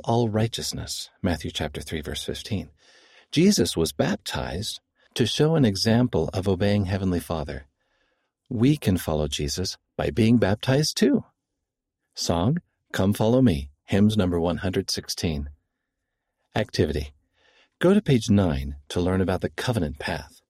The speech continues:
Then do the activity. On this page each month, you will learn about a blessing for you as you follow the path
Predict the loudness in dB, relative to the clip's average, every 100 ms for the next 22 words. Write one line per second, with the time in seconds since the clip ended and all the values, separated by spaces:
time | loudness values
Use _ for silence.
0 | _ _ _ -20 -20 _ 0 2 4 4
1 | 2 0 0 0 0 -4 -10 _ _ _
2 | _ _ -10 -2 2 2 0 2 4 4
3 | 2 2 2 2 0 -2 -16 _ _ 0
4 | 2 4 4 4 4 2 -2 -6 -2 -2
5 | -4 -4 -6 -2 -2 -2 -2 -4 -4 -6
6 | -6 -6 -8 -8 -6 -6 -8 -6 -2 0
7 | 0 -2 -6 -10 -12